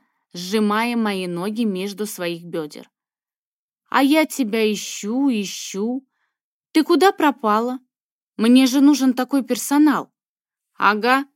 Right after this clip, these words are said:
рассмеялась про себя я, так и представляю, как предлагаю днями напролет кальян на апельсине,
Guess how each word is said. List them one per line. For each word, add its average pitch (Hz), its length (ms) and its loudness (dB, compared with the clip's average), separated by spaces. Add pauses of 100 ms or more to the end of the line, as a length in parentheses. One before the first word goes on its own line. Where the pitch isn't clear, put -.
(140)
рассмеялась 190 720 -4
про 190 160 -8
себя 180 320 -6
я, 196 360 -4 (460)
так 277 200 0
и 277 60 2
представляю, 226 880 -2 (340)
как 233 200 -2
предлагаю 240 800 0
днями 214 640 -2
напролет 185 640 -6 (160)
кальян 196 600 -2
на 180 140 -6
апельсине, 175 760 -10